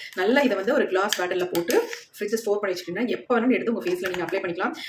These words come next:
நைட்டு தான் அப்ளை பண்ணணும், காலையில தான் அப்ளை பண்ணணும் அப்படின்றதெல்லாம் கிடையவே கிடையாது. நம்ம வீடியோல ஒவ்வொரு வி-, ஒவ்வொரு, ம், வீடியோ போடுறதும் கூட உண்மையான பதிவு தான். எந்த விதமான பொய்யெல்லாம் எதுவுமே கிடையாது.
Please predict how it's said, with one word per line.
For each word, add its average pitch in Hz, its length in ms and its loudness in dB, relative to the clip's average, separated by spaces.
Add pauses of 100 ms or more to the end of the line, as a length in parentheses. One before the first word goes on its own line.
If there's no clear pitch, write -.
(120)
நைட்டு 196 260 -2
தான் 196 100 4
அப்ளை 185 140 -2
பண்ணணும், 175 200 -4
காலையில 202 360 2
தான் 185 100 0
அப்ளை 180 140 -2
பண்ணணும் 180 240 -4
அப்படின்றதெல்லாம் 175 460 -4
கிடையவே 190 220 0
கிடையாது. 190 360 -2 (280)
நம்ம 180 160 -4
வீடியோல 208 300 2
ஒவ்வொரு 240 360 0
வி-, 190 200 0
ஒவ்வொரு, 214 360 4 (160)
ம், 175 240 -8
வீடியோ 233 260 0
போடுறதும் 208 420 -2
கூட 226 260 -2
உண்மையான 202 440 -2
பதிவு 170 220 -2
தான். 269 200 2 (180)
எந்த 190 200 -4
விதமான 196 440 -2
பொய்யெல்லாம் 220 540 0
எதுவுமே 175 360 -2
கிடையாது. 175 420 0